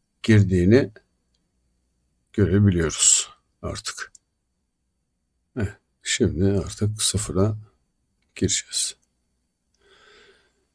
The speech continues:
Evet, sıfırdan demek ki gerilim olarak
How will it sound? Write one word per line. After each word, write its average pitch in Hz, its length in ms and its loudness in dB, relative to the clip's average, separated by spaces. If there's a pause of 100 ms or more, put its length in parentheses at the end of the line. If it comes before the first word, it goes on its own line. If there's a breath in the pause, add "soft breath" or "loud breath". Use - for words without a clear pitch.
Evet, 92 180 4 (100)
sıfırdan 107 720 2 (720)
demek 82 320 0
ki 135 280 6 (960 soft breath)
gerilim 117 380 8
olarak 87 560 2